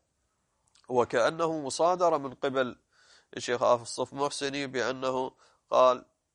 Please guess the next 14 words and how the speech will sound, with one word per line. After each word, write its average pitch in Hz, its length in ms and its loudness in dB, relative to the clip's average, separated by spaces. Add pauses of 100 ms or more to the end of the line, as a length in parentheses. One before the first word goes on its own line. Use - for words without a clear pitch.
(600)
المكلف 127 720 -4
ينقسم 123 480 -8
إلى 120 240 4
ثلاثة 127 480 0
أقسام، 147 480 2 (720)
ووجوب 120 540 -2
اللطف 131 520 -8
يكون 120 540 -6
في 113 180 -8
القسم 147 680 -8
الثالث 156 540 2 (580)
دون 139 300 -4
القسم 117 440 -6
الأول، 127 640 0